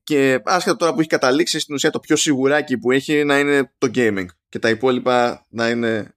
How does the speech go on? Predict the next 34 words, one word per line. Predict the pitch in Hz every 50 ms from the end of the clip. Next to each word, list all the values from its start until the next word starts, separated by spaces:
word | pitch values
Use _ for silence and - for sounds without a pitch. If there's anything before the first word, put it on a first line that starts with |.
| _
περίπου, | - 117 110 110 113 107 - 107 104 104 104 104 107 101 -
όχι | - - 170 175
αδιάφορα, | 160 151 147 135 139 143 190 208 240 247 262 277 -
σαν | - - 139 127 127
divisions, | 127 120 139 190 208 233 240 240 -
αλλά | - 202 202 196 190 185 185 - _ _ _ _ _ _ _ _ _ _ _ _ _ _ _ _ _ _
τέλος | - 185 170 147 -
πάντων | 185 185 185 175
ξέρουμε | - - 180 170 151 139
ποια | 117 127
είναι | 120 113
η | 107
προτεραιότητα | 104 107 - 107 104 98 98 - 107
πλέον | - - 92 90
για | 90 92 90
τη | - -
Sony | - 151 160 160 147
και | 143 143
είναι | 143 143 143 143 - _ _ _
το | _ - 110 104
gaming. | 117 107 92 85 76 -
Εκεί | - - -
πέρα | - 113 107 107
είναι | 107 104
που | 101
τα | - - -
πηγαίνει | - 95 98 95 95
καλύτερα, | - - 104 110 98 101 101 87
ας | 80 - -
πούμε. | _ _ _ _ _ _ _ _ _ - - - - _ _ _ _ _ _ _ _
Ε, | - - 120 120 117 113
και | 107 110 - 156 147 143 143 139 139 131 131 131 127 123 120 117 120 -
εδώ | - - 139 131 123 156 190 202 202 190
πλέον | - 185 190 196 208 208 208 202 196 180